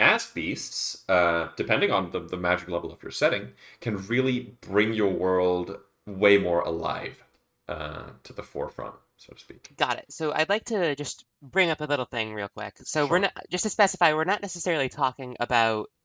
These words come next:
Speaker 2: the, the, the, the thing that says monster, beast, construct,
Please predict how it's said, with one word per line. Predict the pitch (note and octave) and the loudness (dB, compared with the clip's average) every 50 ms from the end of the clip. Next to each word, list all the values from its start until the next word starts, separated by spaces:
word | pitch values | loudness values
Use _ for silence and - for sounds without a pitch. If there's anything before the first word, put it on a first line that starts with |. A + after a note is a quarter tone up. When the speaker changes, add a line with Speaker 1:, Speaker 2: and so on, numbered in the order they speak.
| _ - | _ -6
Speaker 2:
the, | B2+ B2 A2+ A2 G#2 G2+ G2 F#2+ - _ _ _ _ _ _ _ _ _ _ _ _ - | -2 0 0 0 0 0 -2 -2 -4 _ _ _ _ _ _ _ _ _ _ _ _ -6
the, | C3 C3 - | -6 -6 -4
the, | - D#3+ | -6 -6
the | - C#3 | -4 -4
thing | - - F#3 F3+ | -2 0 0 0
that | F3 - | 0 0
says | - E3 D3+ C#3+ B2+ A#2+ A2+ | 4 4 6 6 4 2 0
monster, | C#3 D#3 D#3+ D#3+ D3 - - D3+ C#3+ C3+ C3+ B2+ C#3 B2 | 2 4 4 4 4 2 0 0 0 0 -2 -8 -16 -14
beast, | - D3 D3+ D3 - - - - - _ _ _ - - - | -12 -10 -8 -8 -8 -8 -10 -14 -18 _ _ _ -20 -12 -4
construct, | - C3+ C#3 C#3 - - D3 B2+ B2 - - - | -4 -2 -2 -2 -2 0 0 0 0 -2 -8 -20